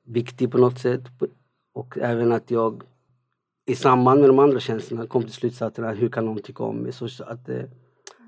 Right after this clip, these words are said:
att, så att jag hade den grundkänslan hela tiden. Och min tvivel på om någon tycker om mig, det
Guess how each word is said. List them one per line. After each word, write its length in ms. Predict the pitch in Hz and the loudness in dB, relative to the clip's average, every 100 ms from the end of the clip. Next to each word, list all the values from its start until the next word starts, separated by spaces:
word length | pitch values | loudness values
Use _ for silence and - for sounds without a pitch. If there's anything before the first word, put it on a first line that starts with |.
| _ _ - | _ _ -16
att, 300 | 113 _ - | -16 _ -20
så 180 | - | -8
att 100 | 113 | -6
jag 80 | 117 | 0
hade 320 | 120 123 127 | 2 4 4
den 220 | 131 120 110 | 4 4 6
grundkänslan 800 | 127 117 117 107 117 110 117 - | 4 4 -2 -4 -6 -6 -6 -10
hela 240 | 123 117 120 | -10 -10 -10
tiden. 360 | 120 117 117 | -10 -8 -8
Och 180 | 120 - | -10 -6
min 180 | 135 123 | -4 -4
tvivel 440 | - 135 151 131 | 0 4 8 6
på 120 | - | 6
om 140 | 113 117 | 0 0
någon 140 | 117 | -2
tycker 280 | - 110 123 | -6 -8 -6
om 140 | 117 | -4
mig, 220 | 117 117 | -6 -8
det 120 | 120 | -4